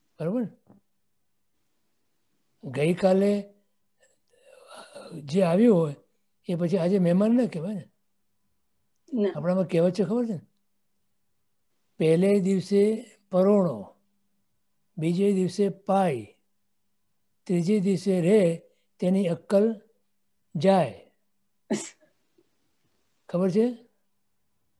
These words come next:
Speaker 2: મને નથી ખબર.
Speaker 1: નથી ખબર? હે?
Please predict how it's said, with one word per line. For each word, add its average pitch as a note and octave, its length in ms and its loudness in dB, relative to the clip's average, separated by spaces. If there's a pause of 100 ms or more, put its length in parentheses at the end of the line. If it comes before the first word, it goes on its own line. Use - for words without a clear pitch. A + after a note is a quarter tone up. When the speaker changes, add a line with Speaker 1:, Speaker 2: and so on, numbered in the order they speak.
(580)
Speaker 2:
મને D4 240 4
નથી C#4 200 4
ખબર. G4 560 6 (760)
Speaker 1:
નથી E3 140 -4
ખબર? G3 240 -10 (2000)
હે? F3 120 -16